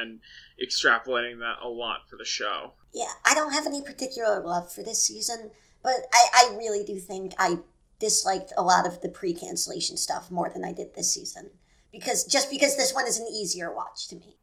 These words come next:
Speaker 1: I wanted to mention it because we didn't, I don't think we mentioned it on the last two, uh, episodes when we covered season four, but, uh,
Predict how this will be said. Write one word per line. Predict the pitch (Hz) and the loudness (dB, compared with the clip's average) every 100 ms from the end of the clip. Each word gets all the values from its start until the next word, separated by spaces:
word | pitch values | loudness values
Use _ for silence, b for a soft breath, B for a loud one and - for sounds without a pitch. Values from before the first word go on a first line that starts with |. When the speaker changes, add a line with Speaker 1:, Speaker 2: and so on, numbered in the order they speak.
| - | -2
Speaker 1:
I | 156 | 0
wanted | 165 180 | 2 0
to | 185 | 2
mention | 170 165 - 175 | 0 0 0 -4
it | 156 | -4
because | 143 135 | -8 -6
we | 131 | -4
didn't, | 127 139 143 - | -2 -2 -4 -4
I | 135 | 0
don't | 131 135 | 0 -2
think | 135 | -8
we | 135 | -6
mentioned | 131 127 - 127 | -6 -6 -6 -4
it | 120 | -6
on | 120 120 117 | -6 -10 -10
the | |
last | 113 113 - 123 - - | -6 -4 -4 -6 -8 -6
two, | 151 147 143 _ | -6 -6 -8 _
uh, | 139 135 131 | -2 -2 -2
episodes | 135 139 147 135 | -4 -6 -6 -6
when | 127 | -10
we | 123 | -6
covered | 127 123 - | -6 -6 -8
season | 123 117 117 | -10 -12 -10
four, | 135 123 127 | -6 -2 -2
but, | 131 120 | -2 -2
uh, | 120 117 | -2 -4